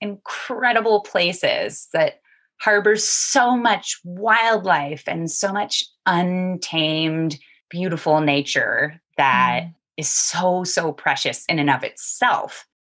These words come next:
Speaker 1: But more than that, us at home, even, you know, where I am in Southern California, I like to think that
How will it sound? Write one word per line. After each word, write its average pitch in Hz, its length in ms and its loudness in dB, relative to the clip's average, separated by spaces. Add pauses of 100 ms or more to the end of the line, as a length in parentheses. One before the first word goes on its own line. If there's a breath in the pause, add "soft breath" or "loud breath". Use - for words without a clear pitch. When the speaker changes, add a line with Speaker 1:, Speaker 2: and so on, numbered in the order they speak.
(220)
Speaker 1:
But 160 420 2
more 202 460 0
than 208 200 -2
that, 123 400 0 (220)
us 247 160 0
at 247 100 0
home, 196 640 2
even, 165 640 -4
you - 100 -10
know, 156 100 -6
where 165 220 2
I 180 140 4
am 185 260 0
in 180 400 -6 (240)
Southern 190 460 0
California, 160 1040 0 (160)
I 175 180 2
like 170 380 2
to 202 140 0
think 143 480 -2
that 120 440 0